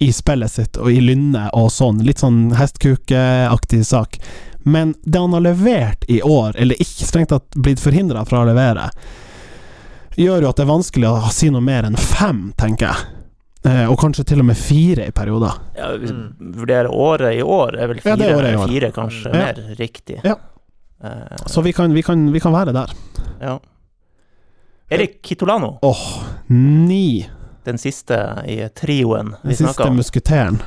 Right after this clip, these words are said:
Speaker 3: Skal vi ikke bare si ni der? Eh, vi er, vi er vel
Speaker 2: Ja.
Speaker 3: enige.
Speaker 1: Ja.
Speaker 3: Det var
Speaker 1: Kjempe-
Speaker 3: kjempebra.
Speaker 1: En
Speaker 2: Ja.
Speaker 1: gigantisk overraskelse. Dritbra at vi har signert han videre.
Speaker 3: Mm.
Speaker 1: Ni
Speaker 2: Ja.
Speaker 1: på børsen.
Speaker 3: Mm.
Speaker 2: Ja.
Speaker 1: Kanskje årets spiller.
Speaker 3: Mm.
Speaker 2: Ja, kjempesignering.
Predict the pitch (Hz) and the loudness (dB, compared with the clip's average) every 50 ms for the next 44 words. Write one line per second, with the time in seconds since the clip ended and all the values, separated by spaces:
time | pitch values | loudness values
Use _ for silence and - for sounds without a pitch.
0 | - - - - 147 131 147 160 151 156 160 151 131 - - - 170 156 127 120 | -8 -10 -6 -4 -2 -2 -2 -2 -2 -2 -2 -4 -4 -4 -8 -8 -8 -6 -6 -6
1 | 127 143 143 131 117 117 120 120 113 104 101 110 110 113 107 107 104 110 120 120 | -6 -6 -6 -4 -4 -2 -2 -2 -2 -4 -4 -4 -2 -2 -4 -4 -6 -6 -6 -6
2 | 113 107 104 117 117 107 110 123 113 107 113 110 107 104 92 - - - - 117 | -6 -6 -4 -4 -4 -4 -4 -4 -4 -4 -4 -6 -6 -8 -8 -10 -8 -4 -4 -2
3 | 120 120 117 107 - 185 185 185 120 117 113 104 110 - - _ - 185 175 180 | -2 -2 -2 0 0 0 -2 -2 -4 -6 -6 -8 -8 -12 -18 _ -4 -2 -2 -2
4 | - 131 120 113 - - - 427 - - 196 170 165 185 202 175 165 160 185 185 | -2 -4 -6 -6 -6 -8 -12 -16 -16 -14 -10 -4 -2 0 0 0 0 0 0 0
5 | 165 147 - 117 - - 131 139 147 143 - - 147 139 - 156 147 147 151 147 | 0 -2 -4 -4 -2 0 2 2 2 2 0 0 -2 0 2 2 2 2 0 -2
6 | - - - - - - _ - 135 - _ - - - 135 143 156 - - - | -4 -10 -20 -20 -20 -20 _ -20 -20 -20 _ -2 0 0 2 0 -2 -2 -2 0
7 | - 117 113 123 120 117 113 - 123 123 120 - 120 120 123 123 127 123 123 127 | 0 2 2 2 2 2 2 2 2 2 2 2 2 2 2 2 2 2 2 0
8 | 127 - 113 113 101 98 98 123 127 139 147 139 123 113 - - 113 110 123 123 | -2 -4 -6 -4 -4 0 2 4 4 4 4 2 0 0 0 0 0 2 2 2
9 | 123 - - 123 123 120 117 - - - 110 107 101 107 - - - - 135 135 | 2 2 2 4 4 4 2 0 -2 -6 -8 -8 -8 -10 -10 -6 -2 0 2 2
10 | 139 139 - - 127 107 113 113 107 - - - - - - - - - - - | 2 0 0 -2 0 0 0 0 0 0 -2 -4 -6 -6 -8 -10 -10 -10 -14 -10
11 | - 139 127 101 - - 131 - - - - 165 156 - 151 - 147 127 117 - | -6 -6 -4 -4 -4 -6 -6 -10 -8 -2 -2 0 0 0 -4 -4 -4 -4 -4 -6
12 | - - | -6 -10